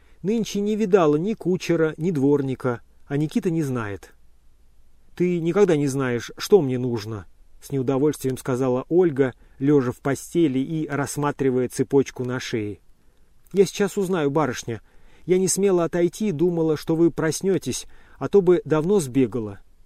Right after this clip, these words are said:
И Катя исчезла из комнаты. А Ольга отодвинула ящик стола и достала последнюю записку Обломова.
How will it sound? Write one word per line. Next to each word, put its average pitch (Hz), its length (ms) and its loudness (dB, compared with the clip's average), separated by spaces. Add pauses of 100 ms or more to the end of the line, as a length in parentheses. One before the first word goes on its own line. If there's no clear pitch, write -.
(180)
И 214 160 -2
Катя 156 360 -2
исчезла 123 420 -2
из 123 120 -4
комнаты. 104 480 -8 (1800)
А 143 100 0
Ольга 214 360 8
отодвинула 151 720 2
ящик 143 420 2
стола 208 460 0
и 196 180 -4
достала 156 460 0
последнюю 143 540 -2
записку 135 440 -4
Обломова. 113 640 -4